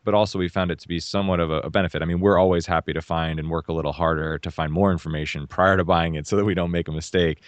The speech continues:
So in a lot of ways, we found that to be, be helpful. Uh, and that was certainly the case here. There was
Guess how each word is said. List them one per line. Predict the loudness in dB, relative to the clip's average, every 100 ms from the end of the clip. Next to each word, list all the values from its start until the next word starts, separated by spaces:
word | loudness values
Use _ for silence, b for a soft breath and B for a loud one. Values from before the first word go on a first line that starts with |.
| B B -4
So | 0
in | 4
a |
lot | 6 6
of | 4
ways, | 2 -2
we | -4
found | -4 -4
that | -4 -8
to | -10
be, | -10 -10 -12
be | -12
helpful. | -6 -6 -8 -10 -12 b b -8
Uh, | -4
and | 2
that | 2
was | 2
certainly | 0 0 0
the | 0
case | -2 -4
here. | -4 -6 -6
There | -4 -4
was | -4 -4